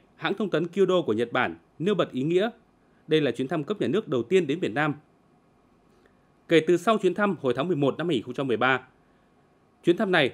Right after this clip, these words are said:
nhằm củng cố hơn nữa mối quan hệ hữu nghị truyền thống lâu đời giữa Liên bang Nga và Việt Nam. Từ châu Âu, trang mạng Euronews chấm com nhấn mạnh chuyến thăm của Tổng thống Putin tới Việt Nam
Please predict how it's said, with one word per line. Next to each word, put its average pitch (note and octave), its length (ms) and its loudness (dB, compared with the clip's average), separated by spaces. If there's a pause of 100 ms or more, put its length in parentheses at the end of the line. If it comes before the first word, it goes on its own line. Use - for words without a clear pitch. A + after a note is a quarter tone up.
(100)
nhằm D3+ 180 0
củng C#3+ 160 -4
cố C#3 160 2
hơn G3 160 0
nữa G3+ 100 2
mối G3 180 0
quan G3+ 160 0
hệ C3 160 0
hữu E3+ 100 0
nghị G#3+ 140 -2
truyền B2 220 0
thống C#3+ 240 -2
lâu F3 120 0
đời C#3 260 4 (140)
giữa C3+ 140 -2
Liên E3 160 -2
bang D3 100 -4
Nga C#3+ 160 -2
và G2+ 100 -8
Việt G#2 160 -4
Nam. B2+ 200 2 (1080)
Từ D#3+ 160 4
châu F#3+ 160 0
Âu, F3+ 220 4 (200)
trang G3+ 160 0
mạng E3+ 180 2 (140)
Euronews F3 420 2 (100)
chấm C3+ 160 -4
com F3 260 0 (380)
nhấn D#3+ 160 -2
mạnh F3+ 180 0
chuyến - 180 -6
thăm G#3 160 -4
của A#2 80 -4
Tổng G#2+ 180 -4
thống B2 160 -6
Putin E3+ 360 0
tới C#3 100 -2
Việt C#3+ 120 -4
Nam C#3+ 220 0